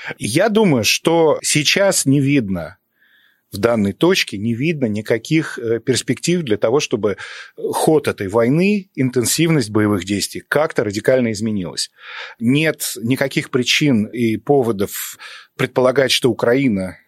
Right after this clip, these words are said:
получит какой-то инструмент для изменения этого характера войны в свою пользу. Не появятся какие-то новые дивизии, не появятся какие-то новые огромные вооружения, сверхэффективные. Но и у России тоже не появятся инструменты для того, чтобы обрушить фронт, для того, чтобы каким-то образом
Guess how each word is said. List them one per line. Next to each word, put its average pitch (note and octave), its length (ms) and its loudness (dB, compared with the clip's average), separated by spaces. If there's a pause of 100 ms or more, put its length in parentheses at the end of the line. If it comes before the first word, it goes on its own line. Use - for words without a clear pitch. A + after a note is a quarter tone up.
(180)
получит A#2+ 480 2
какой-то G2+ 380 0
инструмент G#2+ 640 0
для F#2+ 480 -2
изменения G#2+ 480 0
этого G#2 200 -6
характера G2+ 400 -2
войны G2+ 240 0
в - 40 -6
свою G#2+ 320 2
пользу. G#2+ 460 -2 (240)
Не B2 120 2
появятся A#2+ 560 2
какие-то G#2+ 340 -4
новые G2+ 280 0
дивизии, C#3+ 460 2
не A#2 120 4
появятся A#2+ 400 2
какие-то A#2 320 -4
новые A2 260 2
огромные G#2+ 320 2
вооружения, G2+ 600 0
сверхэффективные. F2+ 840 -6 (420)
Но C#3+ 280 4
и G3 60 6
у F3+ 100 6
России F3+ 540 4
тоже C#3 720 4
не C#3 240 2
появятся C#3 520 2
инструменты B2 560 0
для G2 160 -4
того, G#2+ 240 0
чтобы G2+ 380 -2
обрушить B2 540 2
фронт, C#3+ 460 0
для G2+ 140 -10
того, G2+ 220 0
чтобы G#2 580 -2
каким-то A2 440 -4
образом G#2 380 -2